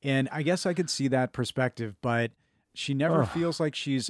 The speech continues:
Speaker 1: out of control. She feels like she's in control, and it's like a who's manipulating who type of thing.
Speaker 2: Yeah.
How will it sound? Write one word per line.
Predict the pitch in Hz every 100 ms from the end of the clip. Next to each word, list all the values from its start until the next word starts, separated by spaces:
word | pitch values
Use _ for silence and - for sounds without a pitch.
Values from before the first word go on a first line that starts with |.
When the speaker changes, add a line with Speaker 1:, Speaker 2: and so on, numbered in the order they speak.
| -
Speaker 1:
out | 135 131
of | 135
control. | 127 - 123 104 95
She | - 131
feels | - 151 135
like | 135
she's | - 165 175
in | 127 110
control, | 107 98 113 110
and | 113
it's | 107
like | 127 120
a | 117
who's | 110 135 107
manipulating | 123 123 117 113 104 104
who | 117 143
type | 151 143
of | 147
thing. | 151 170 -
Speaker 2:
Yeah. | 110 107